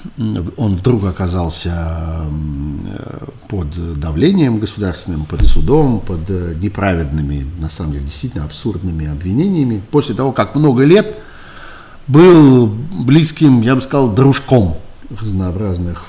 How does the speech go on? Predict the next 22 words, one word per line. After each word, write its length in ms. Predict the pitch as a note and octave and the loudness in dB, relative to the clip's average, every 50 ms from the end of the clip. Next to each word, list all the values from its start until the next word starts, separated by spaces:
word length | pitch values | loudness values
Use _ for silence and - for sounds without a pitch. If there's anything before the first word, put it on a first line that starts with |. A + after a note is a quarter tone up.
| - - | -16 -14
э, 300 | - - G2 F#2 F2 - | -10 -8 -6 -6 -6 -6
околовластных, 1000 | - A2 F#2+ - G#2+ G2+ F#2+ F2+ F#2 F#2+ E2+ D#2 - - F2+ E2+ D#2+ - - - - | -8 -10 -8 -6 -6 -6 -4 -4 -4 -4 -4 -6 -6 -8 -10 -10 -10 -12 -16 -16 -14
э, 640 | - A2 F#2+ F#2 F#2 F#2 G2 G2+ G#2 G#2+ A2 A2+ A#2 A2+ G#2+ F2 E2 | -12 -12 -10 -10 -8 -8 -10 -10 -10 -10 -10 -12 -10 -10 -10 -6 -2
деятелей 1040 | G2+ C#3+ F#3 F#3+ D3+ - - A2 G2 F#2 F2 F2 F2 E2+ E2+ E2+ E2+ E2+ F2+ F#2 - - | 0 2 2 2 0 -4 -6 -6 -4 -4 -4 -4 -6 -6 -8 -8 -8 -10 -10 -10 -10 -8
и, 220 | G2 F#2 F2 E2+ | -8 -6 -6 -6
и 40 | D#2+ | -8
структуры, 680 | - - - F#2 F#2 - - F#3 G3 F3 D3+ A2+ F#2 | -10 -10 -10 -10 -10 -4 -2 -2 -2 0 -2 -2 -2
их 120 | F2 - | -4 -6
помощникам, 800 | - - D#2 F2+ B2 D#3+ - - G#2 - - - E2+ D#2+ D#2+ D#2 | -6 -6 -4 -2 -2 -4 -4 -6 -8 -8 -8 -8 -8 -8 -6 -6
и 40 | D2+ | -8
участникам 640 | D2+ - - E2+ D#2 - E2 D#2 - - D2+ D2+ D#2+ | -6 -6 -6 -6 -6 -8 -12 -12 -12 -12 -12 -10 -12
их 140 | E2 - - - | -12 -14 -14 -14
каких-то 320 | - - - - E2 D#2+ | -12 -12 -10 -10 -10 -6
затей. 440 | E3 F#3+ F#3+ G3 - A3 A#3 A3+ - - - _ - - - - - - - - | -6 -6 -4 -4 -4 -4 -4 -6 -10 -16 -20 _ -20 -20 -20 -20 -20 -20 -4 2
Вот 180 | D3 G3+ G3 | 2 2 2
теперь 300 | - C#3 - - B2 B2 | 2 2 6 6 8 8
он, 140 | C#3 C#3 C#3 | 8 6 4
значит, 480 | G#2+ A2 A#2 B2 - B2 A2 - - B2+ | 2 0 0 0 0 -2 -4 -4 -6 -8
выступает 640 | - C3 G#2+ - - G#2+ F#2+ A#2+ A#2+ B2 A#2 G2+ | -8 -8 -10 -8 -8 -8 -6 -4 -4 -4 -4 -4
за 100 | G2 G2 | -6 -6
то, 160 | F2 - A2 A2 | -6 -6 -8 -10
чтобы 400 | - - - G2+ F#2 G2 F#2+ | -8 -8 -6 -4 -4 -4 -4